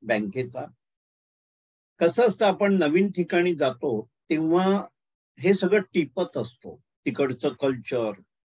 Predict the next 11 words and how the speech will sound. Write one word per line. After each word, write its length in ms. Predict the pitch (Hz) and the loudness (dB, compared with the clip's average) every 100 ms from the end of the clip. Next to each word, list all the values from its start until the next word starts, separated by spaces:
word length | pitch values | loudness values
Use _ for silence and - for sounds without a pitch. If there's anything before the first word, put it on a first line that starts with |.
| _ _ _ _ _ | _ _ _ _ _
कसे 260 | 175 170 175 | -2 0 0
वागतात, 500 | 139 120 - 127 110 - | 2 0 -2 -4 -4 -4
काय 220 | - 143 165 | -2 0 0
बोलतात, 520 | 131 117 98 120 110 - - | 0 -2 -4 -4 -4 -6 -6
इथे 460 | 147 131 175 180 - _ _ - 131 - _ 127 | -6 0 0 0 -4 _ _ -16 -16 -16 _ 0
वेगळं 420 | 151 147 196 185 | 0 4 4 4
काय 360 | - 117 101 92 | 0 -4 -4 -8
आहे, 260 | 92 113 120 | -12 -14 -6
महत्वाचं 720 | 123 135 151 175 156 120 131 | -2 0 0 0 0 0 -10
काय 260 | - 87 90 | -8 -12 -12
आहे, 80 | 98 | -18